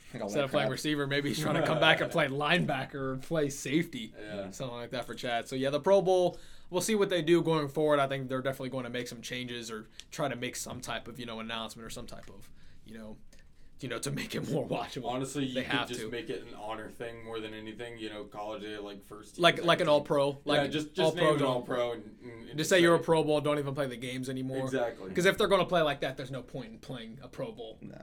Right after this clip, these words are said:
Speaker 2: You know, if they're gonna play like that. So now we're gonna move on. Now we're gonna talk about some breaking news in the world of sports today. It has been reported that Anthony Davis, star center for the New Orleans Pelicans, has told the Pelicans that he has no intentions of signing a long-term deal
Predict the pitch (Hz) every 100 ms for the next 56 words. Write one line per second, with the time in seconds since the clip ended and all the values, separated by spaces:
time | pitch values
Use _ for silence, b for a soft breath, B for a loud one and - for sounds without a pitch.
0 | - 127 117 117 117 107 - 107 107 123
1 | 113 - B B B 170 180 214 196 185
2 | 175 160 160 156 151 156 165 156 160 147
3 | 147 135 131 147 147 147 139 143 135 135
4 | 127 131 123 - 135 127 135 117 147 170
5 | 151 156 b b b - 131 127 127 131
6 | 123 151 135 127 139 151 151 139 127 143
7 | 160 143 139 - - - - - 127 117
8 | 135 127 120 127 120 117 123 131 131 127
9 | 139 131 131 127 - - - 139 127 123
10 | 113 B B - 170 156 156 135 151 139
11 | 131 123 127 117 135 127 131 143 143 131
12 | 156 151 147 127 120 127 123 120 127 123
13 | 123 135 120 135 135 127